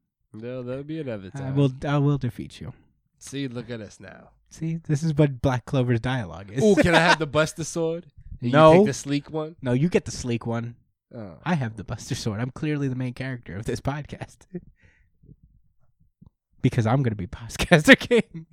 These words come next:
Speaker 1: See, if you guys showed love in the comments, y'all be able to let us know. Who
Speaker 2: Yeah,
Speaker 1: the,
Speaker 2: who is the
Speaker 1: uh,
Speaker 2: main
Speaker 1: who am I kidding? Christian's the main character.
Speaker 2: Who's the main character in this? Who's the shonen protagonist?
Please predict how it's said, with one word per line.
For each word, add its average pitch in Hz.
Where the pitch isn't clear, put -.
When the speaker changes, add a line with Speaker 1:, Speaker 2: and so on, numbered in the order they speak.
Speaker 1:
See, 147
if 123
you 139
guys 143
showed 131
love 131
in 123
the 117
comments, 131
y'all 117
be 117
able 113
to 110
let 110
us 104
know. 117
Who -
Speaker 2:
Yeah, 156
Speaker 1:
the, 127
Speaker 2:
who 240
is 269
the 214
Speaker 1:
uh, 208
Speaker 2:
main 214
Speaker 1:
who 214
am 147
I 127
kidding? 110
Christian's 123
the 107
main 92
character. -
Speaker 2:
Who's 262
the 262
main 220
character 143
in 113
this? 110
Who's 151
the 156
shonen 139
protagonist? 110